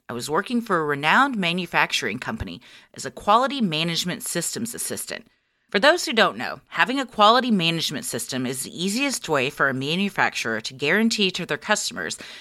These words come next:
that they can produce quality manufactured goods. It's a certification, so once a year, the certification body will send someone out to audit the company to make sure they're still following rules. If they're not, they risk having their certification taken off them.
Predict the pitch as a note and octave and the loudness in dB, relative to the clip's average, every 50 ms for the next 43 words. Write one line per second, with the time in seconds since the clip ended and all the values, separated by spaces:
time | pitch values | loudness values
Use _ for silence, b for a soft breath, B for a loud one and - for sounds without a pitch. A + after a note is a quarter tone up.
0 | B B - C3 - E3 F#3+ - B3 A3 A#3 A3 E3+ F3 E3 D#3+ - - - - | B B -8 0 2 2 2 2 2 2 2 2 2 2 -2 -2 -2 -6 -4 2
1 | - E3+ F#3 A3 B3 A#3 C4 B3 G3+ D#3+ D#3 D#3+ E3 E3+ E3 - C#3+ G2 - - | 4 6 6 6 4 2 2 2 2 2 2 0 -2 -4 -2 0 0 0 0 -2
2 | - D#3 - B2 - D#3+ B2 A1+ - - - - - b b b b b b b | -4 -6 -6 -2 -2 0 0 0 -4 -8 -10 -12 -12 b b b b b b b
3 | b b - G3+ - - C4+ A#3 - - B3+ B3+ B3 A3+ A#3+ A3+ A#3 G3+ E3+ C#3 | b b -8 -6 -2 -2 -2 0 2 2 2 2 2 -2 -4 -4 0 0 0 2
4 | - - - - - - - _ - - C#3 A#2 C3 E3 G#3+ A3+ C#4+ C4+ G#3 D#3+ | 2 0 -2 -4 -8 -16 -20 _ -8 -6 -6 -2 0 0 0 2 0 0 2 2
5 | C3 A#2 A#2+ D3 D#3 D3 - E3 D#3+ D3 D3+ D3+ - - G#3+ B3+ - - G#3+ E3 | 2 2 0 0 -2 -4 -2 -2 -2 -4 -4 -10 -6 -2 0 2 2 2 2 0
6 | B2 B2 A2 G#2+ A#2+ C3 D3+ - F2 B2+ - - - F3+ G#3 A3+ A#3 - C4 C4 | 2 0 0 0 -2 -4 -8 -10 -12 -10 -6 -2 0 0 2 0 0 0 0 2
7 | A#3+ G3 D#3 B2+ - - - - - B2 B2+ B2 - - - - G#3+ G#3+ G#3+ A3+ | 4 4 4 4 2 0 -2 0 0 0 0 -2 -6 -10 -6 0 0 0 0 0
8 | E3 G#2+ C#2 C#2 - _ _ _ _ - - - D3+ C#3+ D#3 - - - - D3+ | -6 -8 -10 -12 -16 _ _ _ _ -20 -16 -10 -6 -4 -2 0 2 2 4 4
9 | C#3+ C#3+ D#3 D#3+ E3 E3 - - D#3 D3 - - - C3 B2 B2+ C3+ C3+ C#3 D3+ | 2 4 2 2 2 2 0 -2 -2 -4 -2 0 0 0 0 0 -4 -6 -6 -4
10 | D#3 F#3+ G#3 D#3+ F#2 B1+ - - - b b b b b b b b b - C3+ | -2 0 2 2 0 0 -4 -10 -12 b b b b b b b b b -12 -8
11 | - C#3 C#3 C#3+ F#3 A#3+ D#4+ E4 - - _ _ _ _ - C3 C3 D3+ G#3+ A3 | -4 -4 0 4 6 6 6 4 2 -4 _ _ _ _ -12 -4 0 0 0 0
12 | - - G3+ G3 F#3+ G#3+ G3 E3 C3 C3 - - F3 F#3 A#3 A3+ G#3+ - F3+ D3+ | 0 2 2 2 2 2 -2 -2 -4 -4 -2 0 0 0 0 -2 -4 -2 0 0
13 | D#3 - - E3+ D#3 - C#3+ - E3 F3 E3+ E3+ F#3+ A3 - - F#2 C2+ C2+ - | 0 0 -2 -2 -4 -4 -4 -4 -2 0 2 2 2 2 0 -6 -8 -8 -10 -16